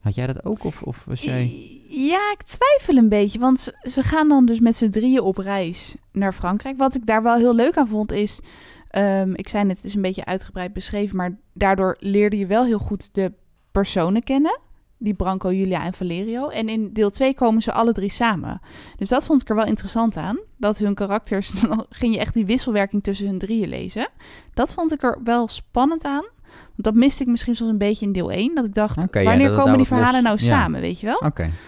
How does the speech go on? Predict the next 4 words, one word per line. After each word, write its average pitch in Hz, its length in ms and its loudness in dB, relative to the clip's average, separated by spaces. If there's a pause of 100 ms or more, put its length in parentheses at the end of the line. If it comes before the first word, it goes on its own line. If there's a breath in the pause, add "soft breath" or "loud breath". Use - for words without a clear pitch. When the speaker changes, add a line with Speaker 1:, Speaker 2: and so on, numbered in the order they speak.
(440 loud breath)
Speaker 2:
Maar, 254 640 4
ehm, 208 440 2
jij 214 180 0
zegt - 460 -6